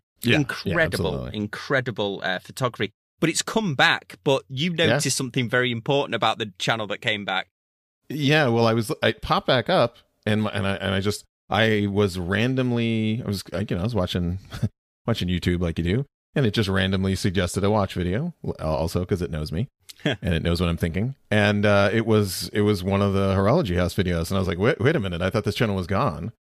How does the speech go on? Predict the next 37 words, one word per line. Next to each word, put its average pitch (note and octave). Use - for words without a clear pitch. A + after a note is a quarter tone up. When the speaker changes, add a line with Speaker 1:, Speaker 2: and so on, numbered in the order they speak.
Speaker 1:
And G#2+
then G#2+
I G#2
was G#2
like, F2+
"Oh, G#2
oh, D#2+
they, C#3+
they A#2
put, -
he G2
put D3
it F#3+
back A2+
up." F#2+
Two, E3
well, E2+
two -
things G2
I D#2+
noticed. D#2+
The E2+
first E3+
one F2
was D#2+
the, E2+
uh, D2
how G#2+
to A2+
spot F2
a E2
fake F2+
Rolex F2+
is D#2
conspicuously D2
gone. A#1
So C#2+